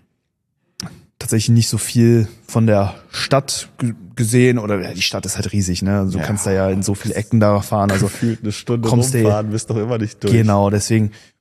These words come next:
Speaker 1: da nochmal Berlin mitnehmen, nochmal ein paar andere Ecken sehen und vor allen Dingen auch andere Gyms. Beim letzten Mal war ich nur, glaub ich, ein, zwei Mal im Fit One
Speaker 2: Mhm.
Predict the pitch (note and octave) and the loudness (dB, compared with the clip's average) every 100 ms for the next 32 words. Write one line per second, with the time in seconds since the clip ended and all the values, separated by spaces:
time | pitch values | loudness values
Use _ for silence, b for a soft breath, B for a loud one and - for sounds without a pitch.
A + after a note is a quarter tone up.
0 | _ _ - A2 A2+ A#2+ A#2 A2+ G2+ G#2+ | _ _ -2 2 2 2 4 2 4 4
1 | C#3+ C3+ A#2 B2 A#2+ A#2+ G#2+ A2 G#2+ A2 | 6 4 2 2 4 2 2 0 -2 0
2 | A#2+ G#2+ G2 C3 B2+ A2+ A#2 A2+ C3+ B2+ | 2 2 0 0 0 2 2 2 0 0
3 | F#2 G#2+ A#2 A2+ A2 A2+ G#2+ F#2 A2+ C3 | -4 -2 -2 -2 -2 0 0 2 4 4
4 | D3 - b b - G#2+ A2 A#2 A2 G#2+ | 2 -4 b b -2 -2 2 2 2 2
5 | A2 - A2 A2 G#2+ G2+ - - _ - | 2 0 2 2 2 0 -4 -18 _ -10
6 | F#2 - A2+ - A2+ A2 G#2+ G#2 - A2 | -8 -4 -2 0 0 0 0 -4 -4 -4
7 | G2 G2+ D#3+ - - - F#2+ C3+ | 0 2 2 0 -10 -8 -4 -4